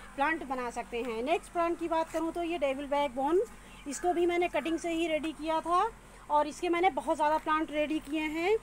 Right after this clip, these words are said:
और इस बार भी मैं काफ़ी cutting लगाऊंगी और मेरे plant और भी ज़्यादा बन जाएंगे। और friends, next plant की बात करूँ अगर, तो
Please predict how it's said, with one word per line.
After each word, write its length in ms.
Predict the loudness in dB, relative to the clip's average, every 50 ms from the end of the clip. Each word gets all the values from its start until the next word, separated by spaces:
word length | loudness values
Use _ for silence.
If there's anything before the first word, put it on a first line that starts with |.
| -2 -18 -20 -20 -14 -4 -2
और 100 | 0 0
इस 100 | 0 0
बार 220 | 2 4 4 4
भी 120 | 2 2 0
मैं 140 | 0 -2 -2
काफ़ी 300 | -2 -2 -2 -2 -4 -4
cutting 300 | -2 -2 -2 -2 -2 0
लगाऊंगी 600 | 0 2 2 2 2 0 -2 -2 0 0 0 0 -2 -6 -20 -20 -14 -2 2
और 140 | 2 2 2
मेरे 220 | 2 -2 -4 -4
plant 320 | -2 -2 -2 -2 -2 -2
और 240 | -2 0 0 0 0
भी 120 | 0 -6 -6
ज़्यादा 300 | -4 -4 -2 -2 -2 -4
बन 260 | -4 -8 -8 -8 -8
जाएंगे। 520 | -8 -8 -8 -8 -8 -10 -10 -12 -12 -14 -14 -16 -18 -18 -18 -18 -18 -18 -20 -20 -20 -20 -20 -20 -20 -20 -20 -18 -18 -18 -18 -18 -18 -18 -18 -18 -18 -18 -18 -16 -16 -12 0 6
और 200 | 8 10 10 8
friends, 380 | 6 6 6 6 6 6 6 4
next 400 | 4 4 4 2 0 0 -2 -8
plant 340 | -2 0 2 4 4 4 4
की 120 | 2 2
बात 240 | 4 4 2 2 0 -2
करूँ 240 | -2 0 0 0
अगर, 300 | 2 2 2 2 2 0 -4 -12 -20 -20 -20 -16 -8 -2
तो 340 | 2 2 4 4 2 2